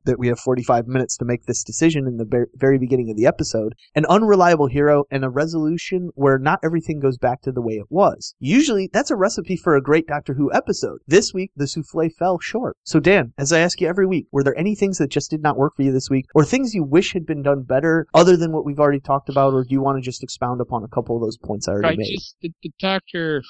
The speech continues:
Speaker 2: being questioned as a hero, I don't know if I like that. I, I just, it doesn't, uh.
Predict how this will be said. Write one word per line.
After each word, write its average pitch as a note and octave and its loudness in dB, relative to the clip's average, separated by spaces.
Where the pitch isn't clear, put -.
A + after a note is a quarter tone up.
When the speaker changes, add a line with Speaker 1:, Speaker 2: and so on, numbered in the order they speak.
Speaker 2:
being D#3+ -4
questioned C#3+ -6
as A#2+ -14
a A#2 -14
hero, G#2+ -10
I C#3+ -2
don't F3+ -4
know D#3+ -2
if C#3 -8
I B2 -4
like A#2 -4
that. - -8
I, A#2 -6
I C#3+ -10
just, - -14
it F#3+ -16
doesn't, E3 -10
uh. C3 -2